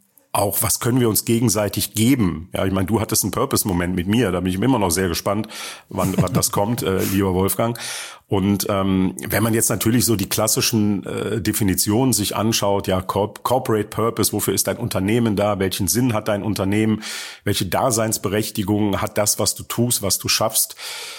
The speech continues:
Also vielleicht, äh, blicke ich irgendwann mal zurück und, und kann so sagen, mein Purpose war es einfach vielleicht, die Menschen, die um mich rum sind, die wenigen, die ich schätze und, und, und die ich gerne um mich rum habe, irgendwie glücklich zu machen, zufrieden zu machen.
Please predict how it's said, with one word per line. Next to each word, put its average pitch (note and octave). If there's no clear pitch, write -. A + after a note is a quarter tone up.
Also F#2+
vielleicht, G#2
äh, A2
blicke G2+
ich -
irgendwann A#2
mal G#2+
zurück -
und, D3
und -
kann A2+
so A2+
sagen, G#2
mein G2
Purpose G#2+
war G2
es G2+
einfach G2+
vielleicht, F#2+
die G2
Menschen, G#2+
die A2
um G2+
mich G2+
rum B2+
sind, C3+
die F2+
wenigen, C3+
die G#2
ich G#2+
schätze B2
und, G2
und, G2
und G2
die G#2
ich -
gerne G#2
um G2+
mich F#2+
rum G2
habe, G#2+
irgendwie G#2+
glücklich A2+
zu -
machen, F#2
zufrieden B2
zu -
machen. F2+